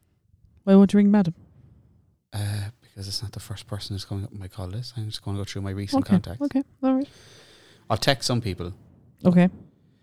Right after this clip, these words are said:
Speaker 2: And I will. You tell a story there.
Speaker 1: Um, when I was eleven,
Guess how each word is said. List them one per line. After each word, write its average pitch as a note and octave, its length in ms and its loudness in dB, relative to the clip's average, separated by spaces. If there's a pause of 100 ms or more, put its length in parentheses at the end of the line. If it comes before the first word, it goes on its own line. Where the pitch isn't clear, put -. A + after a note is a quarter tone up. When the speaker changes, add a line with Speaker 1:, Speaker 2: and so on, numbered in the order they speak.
(500)
Speaker 2:
And F#2+ 120 -4
I F2+ 180 -2
will. F2+ 360 -6 (1160)
You C3 180 -6
tell F3 280 -2
a D3 40 2
story G#2+ 300 -2
there. E2+ 240 -8 (1000)
Speaker 1:
Um, F#3 500 10 (1160)
when G3 180 6
I G3+ 80 8
was F#3 140 8
eleven, F3+ 480 6